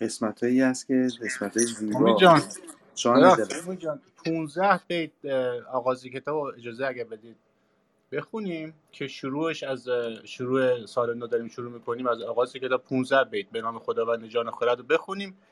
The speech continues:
Speaker 2: بعدش، اه، شروع کنیم داستان، اه، رستم و سهراب رو.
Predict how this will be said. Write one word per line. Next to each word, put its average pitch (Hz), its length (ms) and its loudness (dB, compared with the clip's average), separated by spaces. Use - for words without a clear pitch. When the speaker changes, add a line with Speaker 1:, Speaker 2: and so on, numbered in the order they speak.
Speaker 2:
بعدش، 131 540 0
اه، 107 340 -6
شروع 110 240 -10
کنیم 110 240 -4
داستان، 104 400 -6
اه، 104 140 -8
رستم 95 520 -6
و 95 40 -4
سهراب 95 460 0
رو. 90 120 -16